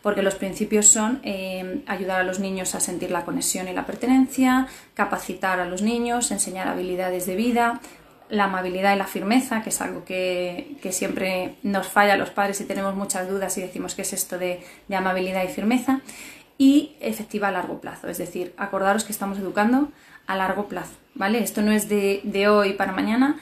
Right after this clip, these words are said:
sino que esto lo vais a ir viendo. Sin embargo, sí que os digo, cuando empezáis a aplicar la disciplina positiva, la educación respetuosa, es verdad que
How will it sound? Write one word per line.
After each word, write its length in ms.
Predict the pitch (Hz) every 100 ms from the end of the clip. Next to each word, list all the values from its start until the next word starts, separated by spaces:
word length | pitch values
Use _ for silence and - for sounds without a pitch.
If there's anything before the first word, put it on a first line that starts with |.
| - -
sino 260 | - 202 190
que 60 |
esto 160 | 214 247
lo 140 | 220
vais 200 | 202 196 208
a 40 |
ir 100 | 196
viendo. 400 | 190 185 180 - -
Sin 220 | - 202
embargo, 320 | 196 202 226
sí 140 | 226 226
que 100 | 233
os 80 |
digo, 200 | 220 214
cuando 180 | 190 185
empezáis 320 | 185 185 190
a 40 | 214
aplicar 300 | 226 220 214
la 80 | 208
disciplina 480 | 202 208 208 196
positiva, 500 | 190 196 - 208 208 202
la 80 |
educación 380 | 185 185 180 202
respetuosa, 720 | 202 - 180 196 208 226 226 - - - - - - _
es 160 | - 214
verdad 400 | 233 214 220 208
que 440 | 208 190 190 269